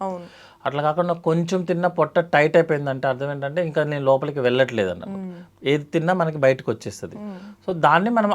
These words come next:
Speaker 2: అరగకపోవడం అన్న మీనింగ్ అన్నమాట.
Speaker 1: అవును.
Speaker 2: యాక్చువల్‌గా డైజెషన్ అయిపోతది లోపల, మన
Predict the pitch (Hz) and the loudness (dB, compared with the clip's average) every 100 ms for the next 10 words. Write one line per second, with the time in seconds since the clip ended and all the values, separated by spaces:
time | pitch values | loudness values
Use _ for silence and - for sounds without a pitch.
0 | 143 147 180 165 165 160 151 151 147 147 | 2 4 4 4 0 2 2 0 -2 -4
1 | 139 135 117 95 87 87 - 196 180 214 | -4 -4 -4 -6 -10 -6 -6 -4 0 2
2 | 220 185 165 180 202 147 139 160 123 104 | 6 8 8 6 0 0 2 0 0 0
3 | 104 110 98 95 104 | 0 0 -2 -2 0